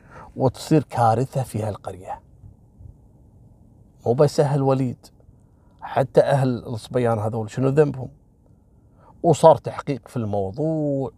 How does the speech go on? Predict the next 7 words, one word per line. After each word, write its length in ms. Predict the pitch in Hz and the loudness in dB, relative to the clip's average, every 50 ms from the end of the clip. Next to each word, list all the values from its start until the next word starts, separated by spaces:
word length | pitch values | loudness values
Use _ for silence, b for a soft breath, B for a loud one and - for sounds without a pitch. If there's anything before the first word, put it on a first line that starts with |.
| - - - - _ - - - - _ _ _ - _ _ _ _ _ _ _ - _ - _ - _ _ _ _ _ - _ - _ _ _ - | -20 -20 -20 -20 _ -20 -20 -20 -20 _ _ _ -20 _ _ _ _ _ _ _ -20 _ -20 _ -20 _ _ _ _ _ -20 _ -20 _ _ _ 2
ومنو 400 | - 175 160 139 131 139 139 139 | 6 6 8 8 6 4 2 2
اللي 240 | 131 123 123 127 123 | 2 2 0 0 2
له 200 | 120 120 113 104 - - - - - | 2 2 2 2 0 -8 -12 -8 -8
مصلحة 500 | 120 113 - - 120 113 110 - - 110 | -8 -8 -6 -4 -4 -4 -4 -2 -6 -8
في 140 | - - 120 | -6 -6 -8
قتل 320 | - - 117 110 - 120 | -2 -2 -4 -4 -2 -4
وليد، 800 | 113 104 107 104 101 117 139 165 160 156 147 143 135 127 - | -2 2 2 2 2 2 0 0 0 0 0 0 -2 -4 -6